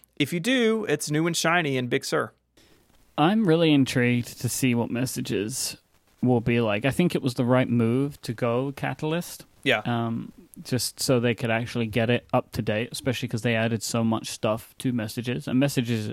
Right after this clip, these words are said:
Speaker 2: on, uh, iPad O S and I O S is really great. So, like, I assume it's a very similar experience in Big Sur.
Speaker 1: It is. It's nice. Th-, they do have a little, like, app section, but all that's in there is the Memoji and the image search.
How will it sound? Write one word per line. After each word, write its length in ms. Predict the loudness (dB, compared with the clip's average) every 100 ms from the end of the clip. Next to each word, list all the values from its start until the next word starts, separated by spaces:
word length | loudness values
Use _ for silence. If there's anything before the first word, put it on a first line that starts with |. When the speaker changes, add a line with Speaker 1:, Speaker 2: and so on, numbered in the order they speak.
| -4
Speaker 2:
on, 320 | -2 -2 -4
uh, 300 | -6 -4 -4 -6
iPad 600 | -4 -4 -4 -6 -2 0
O 140 | 0 -2
S 180 | -2
and 100 | -4
I 100 | -2 -2
O 60 |
S 160 | -4 -6
is 100 | -8
really 200 | -6 -6
great. 280 | -6 -6 -8
So, 240 | -10 -8 -6
like, 320 | -8 -12 -20 _ -18
I 120 | -12 -10
assume 280 | -4 0 0
it's 180 | -4
a 40 | -2
very 160 | -2
similar 300 | 0 -4 -4
experience 500 | -6 -8 -6 -6 -8
in 60 | -8
Big 180 | -10 -10
Sur. 260 | -12 -12 -14 _ _ _ _ 2
Speaker 1:
It 140 | 4
is. 240 | 4 4
It's 160 | 0 -2
nice. 380 | 2 2 0 -2
Th-, 160 | -2 2
they 180 | 2
do 180 | 4 4
have 200 | 4 2
a 40 | 2
little, 180 | 4 4
like, 180 | 2 0
app 300 | 0 0 0
section, 480 | 0 2 2 -2 2
but 100 | 2
all 160 | 4
that's 220 | 2 0 0
in 140 | 0
there 200 | 2 2
is 140 | 2
the 80 | 0
Memoji 760 | -2 0 2 0 0 0 0 0
and 220 | -2 -2
the 180 | -6 -2
image 280 | 0 0 0
search. 480 | 2 2 0 -8